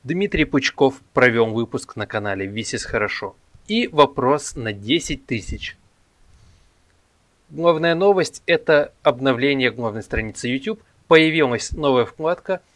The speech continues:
которая называется «Наб-, набирающая популярность».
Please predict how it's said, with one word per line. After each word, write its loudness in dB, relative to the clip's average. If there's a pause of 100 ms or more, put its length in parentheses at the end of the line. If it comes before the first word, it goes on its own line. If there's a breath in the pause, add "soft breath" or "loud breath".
(260)
которая 0
называется -2
«Наб-, -6
набирающая 2
популярность». -4